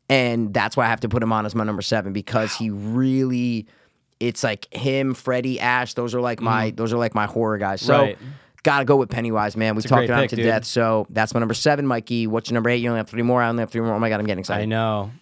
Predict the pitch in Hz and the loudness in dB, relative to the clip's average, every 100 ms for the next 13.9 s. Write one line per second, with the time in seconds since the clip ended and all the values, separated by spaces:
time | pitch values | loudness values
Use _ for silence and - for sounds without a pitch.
0 | _ - 120 123 127 123 120 107 _ _ | _ -2 0 2 0 -2 -6 -10 _ _
1 | _ - 131 170 190 151 123 113 113 104 | _ 0 0 2 2 2 2 0 -2 -2
2 | 120 127 104 113 - 117 104 95 92 113 | -2 -2 -2 -4 -2 -2 -4 -6 -2 0
3 | 98 - _ _ _ _ 110 107 104 113 | 0 -8 _ _ _ _ -2 -2 0 0
4 | 98 - 131 135 _ _ _ _ _ - | -2 -6 -12 -12 _ _ _ _ _ -2
5 | 117 117 113 113 104 - - - 143 147 | 0 2 2 0 -2 -8 -18 -10 -8 -6
6 | 160 117 104 - 92 87 107 135 117 101 | -6 -6 -8 -10 -12 -10 -10 -8 -2 4
7 | 151 143 143 135 123 110 101 - - - | 4 4 2 0 -2 -4 -6 -10 -20 -20
8 | - - - - _ _ _ _ _ 156 | -20 -20 -20 -20 _ _ _ _ _ -4
9 | 139 120 110 120 110 113 113 120 139 127 | -2 -2 -2 -2 0 -2 -4 -8 -16 -10
10 | - 117 101 - - 143 143 120 101 143 | -2 -2 -2 -12 0 4 4 4 2 0
11 | - 131 120 104 123 113 139 131 117 - | 0 0 -2 0 0 2 2 4 2 0
12 | 107 107 147 127 - _ _ _ - - | -2 2 4 2 -2 _ _ _ -20 -20
13 | _ _ _ _ - 139 127 101 | _ _ _ _ -6 -2 -2 -2